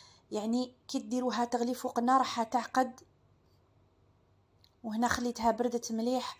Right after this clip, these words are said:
وكنت قطعتها، صدقوني البنات من اروع الوصفات. فقط هنا نأكد ونعاود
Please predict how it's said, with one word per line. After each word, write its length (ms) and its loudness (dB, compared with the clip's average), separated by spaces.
وكنت 360 0
قطعتها، 760 4
صدقوني 560 -2
البنات 400 -2
من 180 -2
اروع 260 4
الوصفات. 600 -2
فقط 300 0
هنا 140 0
نأكد 460 -4
ونعاود 600 -4